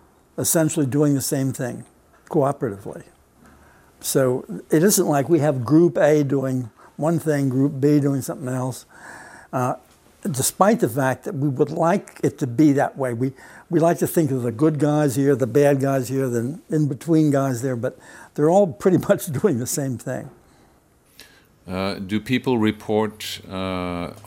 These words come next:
Speaker 2: horrifying things, like they are hurt, uh, injured, uh, that they, uh, <clears throat> experience a great deal of pain and, and such?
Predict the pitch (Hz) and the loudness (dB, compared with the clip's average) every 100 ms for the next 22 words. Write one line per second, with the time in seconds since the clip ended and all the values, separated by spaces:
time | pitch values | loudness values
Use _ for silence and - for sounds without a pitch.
0 | - - - 98 113 110 110 107 110 107 | -20 -18 -2 0 0 -2 -4 -4 -6 -6
1 | 104 107 104 98 90 - 90 85 78 73 | -6 -4 -6 -6 -6 -4 -4 -4 -6 -8
2 | - - 95 101 104 - - - 85 - | -12 -8 -2 -2 -2 -6 -14 -14 -16 -10
3 | 98 98 90 104 101 95 90 90 85 82 | -6 -6 -2 -2 -2 -6 -8 -6 -6 -6
4 | 80 90 87 - 87 85 82 80 80 - | -8 -6 -6 -2 -2 -2 -4 -4 -4 -8
5 | - - _ - - - 101 95 90 - | -20 -20 _ -20 -12 -6 -4 -4 -6 -10
6 | 95 90 92 87 85 - 92 101 110 104 | -10 -8 -6 -6 -8 -10 -8 -6 -6 -8
7 | 98 95 92 101 - - | -10 -10 -10 -10 -12 -14